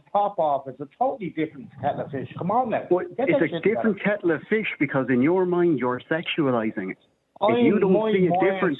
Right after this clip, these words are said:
Speaker 2: between
Speaker 1: I'm,
Speaker 2: a man
Speaker 1: hold on
Speaker 2: and a
Speaker 1: for a minute.
Speaker 2: woman,
Speaker 1: I'm protecting my kids from what they don't want
Speaker 2: you're
Speaker 1: to
Speaker 2: protecting,
Speaker 1: know
Speaker 2: you're
Speaker 1: and see.
Speaker 2: protecting your kids from boobs. That's what you're doing.
Speaker 1: I'm not
Speaker 2: You're
Speaker 1: telling
Speaker 2: protecting
Speaker 1: you
Speaker 2: your kids
Speaker 1: outright.
Speaker 2: from tits.
Speaker 1: I do not have a problem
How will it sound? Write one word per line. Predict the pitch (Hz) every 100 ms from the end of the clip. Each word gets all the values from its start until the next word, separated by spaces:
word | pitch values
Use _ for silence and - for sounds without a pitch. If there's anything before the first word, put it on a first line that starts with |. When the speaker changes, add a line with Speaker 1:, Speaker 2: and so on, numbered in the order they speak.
| -
Speaker 2:
between | 165 214 208 - -
Speaker 1:
I'm, | 135
Speaker 2:
a | 131
man | 165 196 220
Speaker 1:
hold | 196
on | 135
Speaker 2:
and | 127
a |
Speaker 1:
for | 123
a |
minute. | 127
Speaker 2:
woman, | 190 139 143 185 _ _ _ _ -
Speaker 1:
I'm | 202 247 254 -
protecting | 208 196 190 190 190 151
my | 170 233 - -
kids | 175 185 185 _ _ _ -
from | 202 214
what | 220 208 208 _ _ -
they | 202 214 185
don't | 190 165
want | 160
Speaker 2:
you're | 135
Speaker 1:
to | 127
Speaker 2:
protecting, | 143 147 165 156 165 165
Speaker 1:
know | 139 147 156
Speaker 2:
you're | 135
Speaker 1:
and | 139
see. |
Speaker 2:
protecting | 160 202 233 233 190 165
your | 160 160
kids | 160 165 151 143 - 240
from | - 131 131
boobs. | 123 117 110 - - _ -
That's | 139 -
what | 127
you're | 131 120
doing. | 117 107
Speaker 1:
I'm | 196
not | 220
Speaker 2:
You're | 117 -
Speaker 1:
telling | 120
Speaker 2:
protecting | - 165 208
Speaker 1:
you | 196
Speaker 2:
your | 175 185 185
kids | 139 170
Speaker 1:
outright. | 170
Speaker 2:
from | 139 135
tits. | - 110 -
Speaker 1:
I | 151 156
do | 185
not | 196 254 302 254
have | 233
a | 208
problem | - 180 190 170